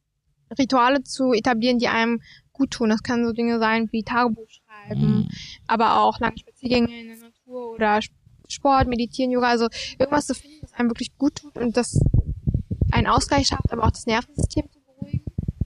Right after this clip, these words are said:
Speaker 1: Ähm, das kann ich sehr empfehlen, das auf einer täglichen Basis zu machen, ähm, weil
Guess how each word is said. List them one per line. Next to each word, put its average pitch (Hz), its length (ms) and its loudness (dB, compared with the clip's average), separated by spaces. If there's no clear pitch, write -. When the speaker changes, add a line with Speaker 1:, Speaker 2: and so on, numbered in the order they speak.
Speaker 1:
Ähm, 220 520 -2
das - 180 -20
kann 247 120 -20
ich - 80 -20
sehr 220 100 -20
empfehlen, 240 360 -4
das 208 180 0
auf 208 140 -4
einer 214 100 -6
täglichen - 420 -10
Basis 196 360 -4
zu - 100 -10
machen, 208 400 -8
ähm, 214 480 0
weil 208 460 2